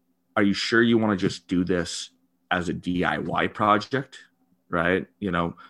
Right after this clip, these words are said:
"Are you sure you don't wanna commercialize this? 'Cause, like, I'm in if you wanna, you know, take this to market." And, uh, thought about it. And I, you know, at that time, I'm like, thought, "This is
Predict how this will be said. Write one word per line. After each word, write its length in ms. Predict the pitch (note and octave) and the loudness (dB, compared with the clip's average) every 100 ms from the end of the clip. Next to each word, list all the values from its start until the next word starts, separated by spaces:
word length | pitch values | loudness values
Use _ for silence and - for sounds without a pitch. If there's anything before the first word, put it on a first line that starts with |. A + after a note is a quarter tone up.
| _ _ | _ _
"Are 80 | - | -4
you 60 | F2 | -2
sure 180 | - | 0
you 80 | F#2 | 0
don't 120 | F#2+ | 0
wanna 140 | C#2+ E2+ | -2 -6
commercialize 640 | - E2+ E2+ A#2 G#2+ A2+ | -6 -4 -2 2 2 2
this? 240 | C#3 D3+ - | 0 -4 -6
'Cause, 440 | - E2 D#2 - - - _ _ _ _ _ | -6 -4 -6 -8 -18 -20 _ _ _ _ _
like, 180 | D#2+ D#2+ - | -6 -4 2
I'm 260 | G#2+ A2 | 4 4
in 440 | G#2+ G2 F#2 F#2+ - _ _ _ _ _ | 4 2 0 -6 -12 _ _ _ _ _
if 180 | G#2+ G2+ | 0 0
you 100 | G2+ | 0
wanna, 360 | F#2 F2+ E2+ D#2+ | 0 0 -2 -6
you 160 | - G2 | -10 -8
know, 140 | D#2+ - - - | -8 -10 -18 -6
take 220 | A2+ - | -4 -2
this 200 | F2+ - | -4 -6
to 80 | - | -4
market." 500 | D2+ C#2 - - - - - - _ _ - | 0 0 0 -8 -12 -20 -20 -20 _ _ -6
And, 460 | F2 E2+ D#2+ E2 F2 | -2 -2 -2 -4 -2
uh, 320 | - - - - - _ _ _ - _ - - | -2 -2 -4 -8 -20 _ _ _ -20 _ -20 0
thought 160 | A2 G2+ | 2 4
about 240 | G2+ F#2+ | 2 2
it. 180 | F#2 E2 | 2 2
And 80 | D#2+ | 0
I, 260 | F#2 E2 - - | 0 -2 -6 -10
you 100 | G#2 | -6
know, 180 | E2 - | -6 -4
at 140 | G2+ - | -6 -2
that 180 | D2 - | -4 -4
time, 280 | F#2 F2 F2 | -4 -2 -2
I'm 120 | E2+ | -4
like, 220 | F2+ E2+ _ - - - - - - _ - | -6 -8 _ -20 -18 -16 -16 -18 -20 _ -4
thought, 300 | F#2+ - - _ _ _ _ _ _ _ - | -2 -2 -6 _ _ _ _ _ _ _ -4
"This 320 | A2 A2+ - | 2 2 0
is 140 | F2 | -8